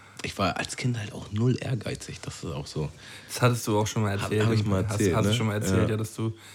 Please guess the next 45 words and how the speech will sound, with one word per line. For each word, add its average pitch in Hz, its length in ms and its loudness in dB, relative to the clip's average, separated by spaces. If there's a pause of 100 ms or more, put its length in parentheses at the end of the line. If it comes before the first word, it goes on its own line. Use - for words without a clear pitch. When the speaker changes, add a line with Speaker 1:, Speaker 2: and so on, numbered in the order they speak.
(160)
Speaker 2:
dann 107 180 0
immer 107 200 2
nur 107 140 2
so 107 80 -4
ein 107 40 -2
bisschen 107 260 0
auch 104 80 -2
dahin 107 260 2
gezwungen 101 460 -2
worden 101 220 -2
bist, 98 280 -8
wurdest, 92 300 -6
ne? 101 120 -2 (200)
Speaker 1:
Ja. 78 220 -2 (260)
Speaker 2:
Ja. 87 200 -4
Speaker 1:
Also 85 160 -2
was 104 100 6
heißt 107 160 4
gezwungen? 85 380 -2
Ich 80 100 -2
hab, 87 100 0
bin 101 80 2
da 139 100 6
schon 101 160 0
gern 90 160 4
hingegangen, 98 360 4
aber 87 100 2
mir 90 140 4
ging's 92 160 2
eigentlich 87 280 0
nur 82 140 2
um 82 120 2
Gesellschaft 78 580 0
<laughs> 120 140 6
und 151 520 10
Spaß 90 400 0
haben. 80 260 0
Speaker 2:
Ein 104 40 0
paar 113 140 4
Mädels 120 300 4
kennenlernen. 101 400 2
Speaker 1:
Und 92 200 4
nicht 90 320 2
um, 71 540 0
äh, 69 340 -2